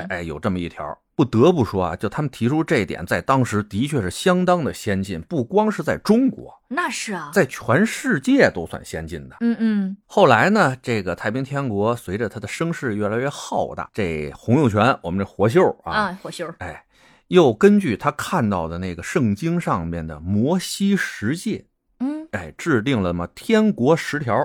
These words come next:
Speaker 2: 哦。
Speaker 1: 啊，十个天条，其中呢第七条啊，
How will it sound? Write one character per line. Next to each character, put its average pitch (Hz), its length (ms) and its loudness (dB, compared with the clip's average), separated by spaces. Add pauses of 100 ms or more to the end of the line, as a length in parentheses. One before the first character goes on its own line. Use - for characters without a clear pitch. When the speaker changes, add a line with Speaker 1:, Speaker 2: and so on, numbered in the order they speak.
(200)
Speaker 2:
哦。 156 200 -10
Speaker 1:
啊， 90 180 -4
十 - 280 -8
个 139 100 -2
天 185 260 -2
条， 107 240 -2 (120)
其 135 360 0
中 247 300 6
呢 85 140 0 (100)
第 160 220 0
七 - 420 0
条 - 180 -8 (160)
啊， 82 200 -2